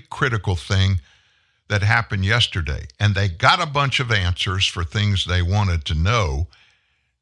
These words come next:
In fact, they got some answers to some things that were really important to them. So last night, Sean Hannity had James Comer, Jim,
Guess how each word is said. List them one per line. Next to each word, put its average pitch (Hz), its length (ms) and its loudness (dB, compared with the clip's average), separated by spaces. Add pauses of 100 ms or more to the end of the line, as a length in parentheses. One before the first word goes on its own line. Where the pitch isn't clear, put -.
(160)
In 92 120 -2
fact, 107 320 0
they 101 80 -2
got 101 240 0
some 92 140 2
answers 95 400 0
to 92 180 -2
some 85 240 0
things 92 380 0
that 80 180 -6
were 90 120 -2
really 101 320 -2
important 85 480 -2
to 92 60 0
them. 67 300 -6
So 110 360 0 (280)
last 131 340 2
night, 87 240 0 (520)
Sean 117 320 4
Hannity 101 640 4 (560)
had 92 180 2
James 117 340 4
Comer, 113 380 2
Jim, 110 420 2